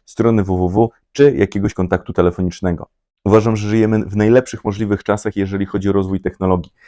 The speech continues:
Z jednej strony mamy sztuczną inteligencję, która pomaga nam w wykonywaniu codziennych działań, z drugiej strony mamy humanoidalne roboty, które są coraz doskonalsze i co prawda teraz jeszcze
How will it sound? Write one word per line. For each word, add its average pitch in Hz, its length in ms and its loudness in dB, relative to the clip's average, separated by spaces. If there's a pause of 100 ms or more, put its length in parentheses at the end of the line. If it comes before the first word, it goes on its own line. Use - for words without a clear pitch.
(120)
Z 98 80 -6
jednej 123 240 0
strony 117 300 -4
mamy 113 220 0
sztuczną - 340 -8
inteligencję, 98 580 -2
która 98 220 -4
pomaga 95 440 -2
nam 95 300 0 (180)
w 98 100 -10
wykonywaniu 98 580 0
codziennych 90 460 -4
działań, 95 320 0 (260)
z 98 120 -8
drugiej 117 260 -2
strony 110 320 -2
mamy 107 440 0
humanoidalne 107 760 0
roboty, 107 400 0 (200)
które 95 180 -2
są 92 220 -6
coraz 127 300 2
doskonalsze 104 680 -2 (240)
i 104 60 -12
co 117 120 -2
prawda 113 320 -2
teraz 110 320 -4
jeszcze 104 340 -2